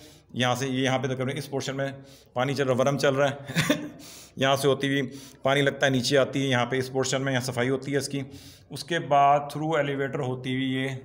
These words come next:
सामने जो है next portion में जाती है, जो भी मैंने पहले आपको दिखाया, दोबारा दिखाता हूँ अभी आपको यहाँ से। अच्छा, उससे पहले मैं आपको दिखा दूँ कि ये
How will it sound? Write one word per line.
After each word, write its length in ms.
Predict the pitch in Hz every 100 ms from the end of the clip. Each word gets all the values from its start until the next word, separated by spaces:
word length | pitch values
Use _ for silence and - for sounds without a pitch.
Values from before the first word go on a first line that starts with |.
| -
सामने 440 | - 117 117 123 127 - - - - -
जो 140 | 120
है 160 | 120 120 123 -
next 220 | 127 123 127
portion 220 | 113 123
में 120 | 123
जाती 200 | 117 123
है, 60 | 117
जो 60 |
भी 100 | 110
मैंने 180 | 110 113
पहले 200 | 110 104
आपको 200 | 107 107
दिखाया, 240 | 104 110
दोबारा 240 | 104 92 92
दिखाता 340 | 98 104 -
हूँ 80 | 120
अभी 80 | 113
आपको 240 | 107 117
यहाँ 120 | 110
से। 120 | 107 120 - _ - - _ - - - - -
अच्छा, 140 | - 180
उससे 120 | 190
पहले 180 | 190 190
मैं 60 |
आपको 160 | 190 185
दिखा 260 | 185 160 151
दूँ 160 | 175
कि 140 | 170 165
ये 500 | 160 156 160 156